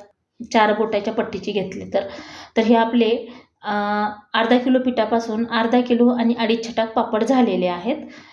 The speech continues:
तर तुम्हाला बनवताना याचा अंदाजसुद्धा येईल आणि तुम्हाला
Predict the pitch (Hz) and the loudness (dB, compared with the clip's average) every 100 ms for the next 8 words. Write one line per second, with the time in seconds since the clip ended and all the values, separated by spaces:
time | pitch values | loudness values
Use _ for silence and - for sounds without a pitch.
0 | _ _ _ 220 214 226 240 240 247 220 | _ _ _ 0 2 0 6 6 6 2
1 | - - 233 220 226 226 214 208 214 208 | -2 -8 -6 -4 -2 -4 -6 -4 -4 -4
2 | 214 254 214 - 220 226 240 240 226 226 | -2 0 0 0 -2 4 6 6 2 -4
3 | - 214 214 233 220 208 208 | -6 -4 -2 -2 -4 -4 -6